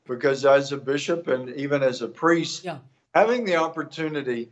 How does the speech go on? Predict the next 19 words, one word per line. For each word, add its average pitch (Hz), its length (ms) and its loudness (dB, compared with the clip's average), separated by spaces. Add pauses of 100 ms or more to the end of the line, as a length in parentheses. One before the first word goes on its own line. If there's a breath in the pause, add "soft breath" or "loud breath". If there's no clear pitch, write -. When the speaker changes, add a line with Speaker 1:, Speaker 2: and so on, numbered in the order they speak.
(520)
Speaker 1:
to 160 100 -2
celebrate 175 720 4
Mass 139 640 -2 (540)
with 147 180 2
a 143 80 0
congregation 143 960 -2
that 127 160 -2
is 127 180 -4
truly, 165 720 2 (400)
um, 127 480 2 (520)
engaged. 156 1000 0
Speaker 2:
Yeah. 156 240 -10
Speaker 1:
You 135 240 -8
know, 117 200 -2 (520)
we, 151 300 2 (260)
the 156 140 2
Vatican 156 760 2 (1300)
Council, 170 640 -2
Second 175 420 -2